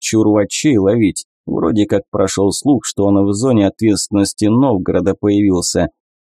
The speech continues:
Грек, Коваль, Латыш, Хохол, Волчар и другие авторитетные люди Новгорода,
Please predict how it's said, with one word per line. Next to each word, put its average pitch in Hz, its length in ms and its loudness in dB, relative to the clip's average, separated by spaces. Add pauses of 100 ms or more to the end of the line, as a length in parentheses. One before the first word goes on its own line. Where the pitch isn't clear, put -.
Грек, 104 680 -2 (180)
Коваль, 110 540 2
Латыш, 101 800 0
Хохол, 98 640 0
Волчар 104 560 0
и 107 60 4
другие 104 480 0
авторитетные 104 960 -2
люди 98 200 2
Новгорода, 107 720 2